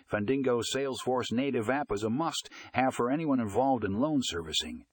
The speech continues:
Don't waste any more time with outdated system. Upgrade to Fundingo and experience the future of loan servicing today.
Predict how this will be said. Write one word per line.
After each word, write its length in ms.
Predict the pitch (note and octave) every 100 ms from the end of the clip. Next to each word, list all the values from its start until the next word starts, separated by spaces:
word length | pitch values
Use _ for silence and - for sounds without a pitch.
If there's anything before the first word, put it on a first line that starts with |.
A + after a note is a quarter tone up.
| _
Don't 220 | A2 C#3+
waste 260 | C#3 C#3+ -
any 160 | C3+ C#3+
more 180 | B2
time 340 | A2+ B2 B2 A2+
with 120 | G2
outdated 540 | A2+ A#2 F#2 A#2 F#2+ -
system. 400 | D3 - - E2 _ _ _ _
Upgrade 640 | B2 B2+ - C3+ C#3 E3 D3+
to 240 | C#3+ C3 B2+
Fundingo 880 | A#2+ A#2+ A2 D#3 D#3 A#2+ G#2+ D3+ F3+
and 160 | B2 B2+
experience 600 | - - C3 C3 C3+ C3
the 80 | C#3+
future 420 | - B2 - C3+
of 140 | C#3+ B2+
loan 260 | D3 D3 A2
servicing 560 | - F2 E2 - E2+
today. 640 | - E2+ E2+ - - -